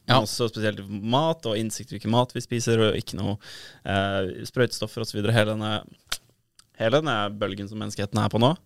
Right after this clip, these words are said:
Speaker 2: Mm.
Speaker 1: Ehm, og så hvordan dette her treffer midt i blinken, da.
Speaker 2: Ja.
Speaker 1: Ehm, og det var liksom noen fundamentale ting,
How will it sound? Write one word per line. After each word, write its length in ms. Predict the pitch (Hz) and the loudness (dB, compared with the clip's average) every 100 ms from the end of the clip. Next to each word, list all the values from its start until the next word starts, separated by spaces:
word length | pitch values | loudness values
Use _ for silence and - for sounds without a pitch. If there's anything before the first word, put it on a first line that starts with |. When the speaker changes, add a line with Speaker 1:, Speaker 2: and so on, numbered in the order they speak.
| - | -6
Speaker 2:
Mm. 80 | 131 | 0
Speaker 1:
Ehm, 420 | 117 110 113 113 117 - - - - - - - - - - - - | 2 2 -2 -4 -6 -12 -16 -14 -12 -12 -14 -16 -18 -20 -20 -10 8
og 220 | 151 151 143 | 10 10 8
så 160 | 160 | 4
hvordan 200 | 143 139 | 4 4
dette 140 | 127 123 | 6 6
her 100 | 120 | 6
treffer 500 | - 113 - 123 120 120 - | 4 -2 0 2 4 2 -4
midt 360 | - 123 - 123 | 2 2 2 0
i 20 | 117 | 0
blinken, 320 | 107 - 143 | -2 -2 0
da. 80 | 170 - - | 0 -4 -2
Speaker 2:
Ja. 120 | 117 120 | 2 4
Speaker 1:
Ehm, 720 | 127 123 123 120 120 120 120 117 - - | 6 4 4 4 2 0 -2 -4 -6 4
og 80 | |
det 80 | 147 | 6
var 80 | 170 | 8
liksom 160 | 190 180 | 6 2
noen 140 | 175 | 2
fundamentale 920 | 175 147 143 147 - - 107 107 120 127 | 0 0 0 -2 -6 0 2 2 2 0
ting, 220 | 139 214 | -2 -4